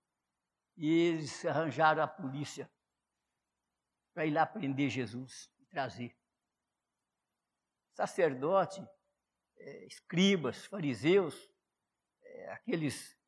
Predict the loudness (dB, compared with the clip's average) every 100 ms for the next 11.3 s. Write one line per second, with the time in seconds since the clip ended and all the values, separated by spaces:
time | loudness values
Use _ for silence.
0 | _ _ _ _ -8 -2 -2 0 4 6
1 | 4 0 6 12 12 12 10 0 -6 -18
2 | _ 2 4 6 4 0 0 2 4 2
3 | 0 0 2 0 0 -2 12 12 12 12
4 | 4 -4 -8 _ _ _ _ _ _ 4
5 | 8 10 8 0 -6 -6 -4 -2 4 12
6 | 12 12 12 6 -2 -10 -18 _ _ _
7 | _ _ _ _ 4 6 8 10 10 8
8 | 4 0 0 -2 -2 -4 2 4 4 -2
9 | -8 -8 -8 -12 _ _ _ _ _ _
10 | 4 4 4 2 2 -2 -2 -4 -8 -2
11 | 2 2